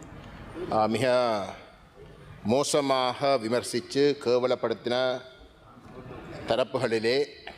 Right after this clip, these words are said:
இன்றைக்கு ஆட்சியிலே அமர்ந்திருக்கக்கூடிய ஜே வி பி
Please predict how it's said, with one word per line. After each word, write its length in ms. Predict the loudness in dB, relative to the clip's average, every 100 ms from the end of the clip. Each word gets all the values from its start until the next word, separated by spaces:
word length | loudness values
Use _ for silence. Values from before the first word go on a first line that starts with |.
| -18 -20 -16 -2
இன்றைக்கு 640 | 2 2 0 2 4 4
ஆட்சியிலே 600 | 2 0 -2 0 4 4
அமர்ந்திருக்கக்கூடிய 1000 | 2 0 0 -2 -2 -2 -2 0 2 2
ஜே 240 | 2 0
வி 200 | 0 -2
பி 360 | -2 -2 -4